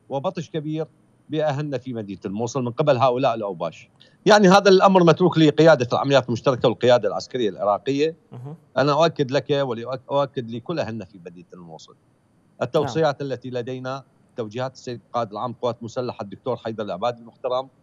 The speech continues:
Speaker 1: توجيهات السيد قائد عمليات قادم ونيانينا والفريق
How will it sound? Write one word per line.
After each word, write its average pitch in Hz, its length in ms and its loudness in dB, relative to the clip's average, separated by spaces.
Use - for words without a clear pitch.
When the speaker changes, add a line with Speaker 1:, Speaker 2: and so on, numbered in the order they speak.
Speaker 1:
توجيهات 127 520 0
السيد 170 320 -6
قائد 151 280 -4
عمليات 127 380 -8
قادم 123 240 -8
ونيانينا 120 440 -10
والفريق 120 520 -10